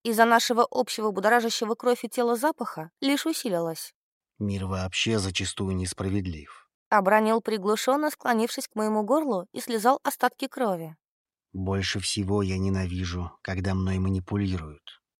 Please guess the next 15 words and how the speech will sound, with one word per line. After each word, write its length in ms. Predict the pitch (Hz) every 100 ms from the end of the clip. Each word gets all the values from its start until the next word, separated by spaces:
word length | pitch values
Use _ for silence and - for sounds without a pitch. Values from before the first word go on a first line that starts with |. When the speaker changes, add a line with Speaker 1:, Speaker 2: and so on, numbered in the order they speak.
| _
Speaker 1:
добавил 460 | 185 - 196 202 202
вкрадчиво, 560 | - 220 269 - 269 262
подхватывая 600 | 233 - 185 185 196 196
под 160 | 190
колени. 600 | - 196 196 165 156 151 - _ _ _
Speaker 2:
«Не 260 | 123 123 123
делай 380 | 113 110 90 90
так 180 | 101
больше 400 | 95 95 92 -
никогда, 580 | 98 92 87 85 80 82
Аврора». 440 | 80 85 82 78 - _
Speaker 1:
Выдохнул 500 | 196 247 247 - 214 -
уже 200 | 220 233
в 80 | 220
губы 360 | 302 214 180